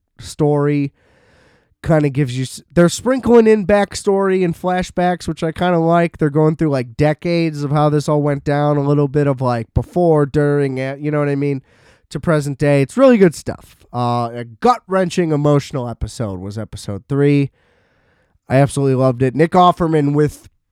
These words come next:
performance of the year so far, I gotta say. He did a lot with his eyes. And, uh, that man should be winning an award that is long overdue for this episode.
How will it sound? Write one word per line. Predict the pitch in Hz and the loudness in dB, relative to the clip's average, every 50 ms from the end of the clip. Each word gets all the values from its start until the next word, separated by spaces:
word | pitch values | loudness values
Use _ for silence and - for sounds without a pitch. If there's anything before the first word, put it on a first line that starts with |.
| _ _ _ - | _ _ _ 0
performance | - 175 - - 214 226 240 240 247 233 - 240 | 0 0 2 4 4 4 4 4 0 -2 -2 -2
of | 226 185 | -2 0
the | 208 | -2
year | 196 190 196 196 185 170 147 | -2 -2 0 0 0 0 -2
so | - - 165 147 131 | -4 -6 -8 -6 -8
far, | 113 - - 131 120 113 110 107 | -8 -10 -10 -10 -8 -8 -8 -8
I | 113 120 | -8 -8
gotta | 113 147 147 143 135 120 | -4 -2 -2 -2 -2 -4
say. | - - - 127 107 76 57 - - - | -6 -4 -4 -4 -4 -6 -10 -16 -18 -12
He | - 123 | -10 -6
did | 120 139 147 | -4 -2 0
a | 143 | 0
lot | 139 143 160 170 180 180 | 2 2 2 0 0 0
with | 185 175 165 | 0 0 0
his | 160 143 131 | -2 -4 -6
eyes. | 135 117 95 76 67 55 - - - - _ _ _ _ _ _ _ _ _ _ _ _ _ _ _ _ _ _ _ _ _ - | -8 -10 -10 -12 -16 -18 -18 -20 -20 -20 _ _ _ _ _ _ _ _ _ _ _ _ _ _ _ _ _ _ _ _ _ -16
And, | 113 113 113 110 107 107 104 - | -12 -10 -10 -8 -8 -8 -6 -6
uh, | 117 110 107 104 104 101 98 101 - - | -6 -4 -4 -4 -4 -6 -6 -8 -8 -4
that | 139 143 151 | -2 -2 -2
man | 147 151 147 147 143 143 | 0 0 0 0 0 -2
should | - - 139 | -4 -8 -10
be | 131 143 139 | -8 -8 -6
winning | 135 139 135 131 131 131 | -6 -6 -6 -6 -8 -8
an | 127 | -8
award | 123 120 117 123 123 123 123 120 120 110 117 | -8 -6 -4 -2 -2 0 0 -2 -2 -4 -6
that | - 123 120 113 110 107 107 - _ | -8 -6 -6 -4 -4 -6 -8 -10 _
is | - 123 120 113 104 | -4 -4 -4 -2 -2
long | 117 117 113 113 113 | -2 -2 -2 -2 -2
overdue | 113 110 107 - 107 104 95 90 85 69 - - | -4 -4 -6 -6 -10 -10 -10 -10 -12 -12 -14 -16
for | _ - 92 | _ -12 -12
this | 92 87 82 - - | -10 -10 -10 -12 -12
episode. | 82 78 - - - - - - - - _ | -14 -14 -14 -16 -18 -16 -16 -16 -18 -20 _